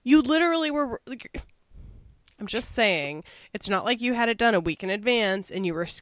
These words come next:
you had, like, this would be a true joke life moment. You had it done a week in advance and you had sent it out to a bunch of friends to, like, have them look it over and give you notes. And you were just, like, waiting for one more notes to come back before you, like, pulled the trigger.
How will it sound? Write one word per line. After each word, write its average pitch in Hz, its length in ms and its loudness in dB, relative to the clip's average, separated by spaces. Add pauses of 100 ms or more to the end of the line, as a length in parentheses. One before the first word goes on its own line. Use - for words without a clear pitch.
(140)
you 202 240 2
had, 180 260 2
like, 202 220 0
this 202 260 0
would 190 100 0
be 165 120 -2
a 160 40 2
true - 300 0
joke 151 240 -2
life 147 180 -2
moment. 151 280 -2
You 190 160 0
had 180 120 4
it 175 80 -4
done 185 140 4
a 185 40 2
week 180 140 0
in 190 80 0
advance 180 440 2
and 190 120 -2
you 170 100 4
had 170 120 -2
sent 170 220 -4
it 170 80 0
out 165 180 -2
to 202 80 -2
a 190 40 -2
bunch 170 220 0
of 160 100 -4
friends 175 400 -2
to, 175 100 -8
like, 143 160 -6
have 170 220 -4
them 165 160 -6
look 160 200 -4
it 143 80 -4
over 156 400 -2
and 151 100 -6
give 165 180 -8
you 143 140 -4
notes. 185 600 2 (420)
And 175 300 0
you 175 100 4
were 165 80 2
just, 170 160 -4
like, 165 160 0
waiting 165 380 0
for 175 160 -2
one 160 420 -4
more 170 380 0
notes 160 340 -2
to - 80 -12
come 156 180 -4
back 156 320 0
before 160 280 -2
you, 151 160 0
like, 139 260 -6 (160)
pulled - 260 0
the - 120 -16
trigger. 151 520 -2